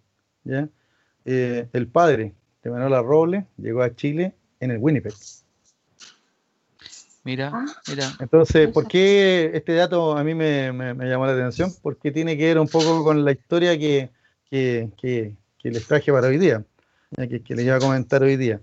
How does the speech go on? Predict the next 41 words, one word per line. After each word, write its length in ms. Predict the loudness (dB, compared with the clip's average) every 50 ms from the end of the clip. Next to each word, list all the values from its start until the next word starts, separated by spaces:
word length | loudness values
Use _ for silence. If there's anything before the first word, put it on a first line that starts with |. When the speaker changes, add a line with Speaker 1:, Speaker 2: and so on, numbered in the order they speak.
| _ _ _ _ _
Speaker 1:
Que 280 | -6 -4 -2 -2 -2 -4
quisimos 340 | -6 -2 0 2 2 2 2
primero 260 | 0 2 2 4 4
partir, 240 | 2 0 0 -2 -2
¿no 80 | -2
es 40 | -2
cierto?, 200 | -2 -2 -2 -2
el 80 | 0 -2
espacio 440 | -2 -2 _ -2 -2 -2 -4 -6
este 200 | -8 -6 -4 -4
de, 340 | -2 -2 -2 -2 -2 -4 -6 -8
de, 160 | -8 -10 -10
de 120 | -10 -12 -10
comentario 500 | -10 -10 -10 -8 -4 -2 0 0 0 0
de, 100 | 0 -2
de, 160 | -2 -4 -6 -8
de 220 | -10 -10 -8 -6 -6
la 60 | -6
historia 300 | -6 -2 0 0 2 4
y 20 |
la 80 | 2 2
cultura, 420 | 2 0 -2 -2 -2 -2 -2 -2 -6 _ _ _ -20 -20 -20 _ _
ya, 200 | 2 2 2 2
con 200 | 0 -2 -4 -2
la 80 | -2 -2
insigne 340 | -2 -2 -2 0 2 2 4
periodista 360 | 4 4 4 2 0 -2 -2
Manuela 280 | -2 0 0 2 2
Robles, 340 | 2 4 2 2 2 0 -4 -8 _ _ _ _ _ _ _ _
ya, 200 | -4 -4 -4 -2 -2
pero 160 | -2 0 0
me 80 | 2 2
aprovecho 460 | 2 4 4 4 2 2 0 0 0
de, 220 | 2 2 0 -2 -4
de 140 | -6 -4 -2
los 100 | -2 -2
orígenes 580 | 0 -2 -2 -4 -4 -2 -2 -2 -2 -4 -6 -10 -16 _ _ _ _ _ _
hispanos, 580 | -16 -16 -16 -8 _ -2 -2 0 -2 -4 -6 _
¿no 60 | -10 -6
es 20 |
cierto?, 380 | -6 -6 -6 -6 -6 -8 -8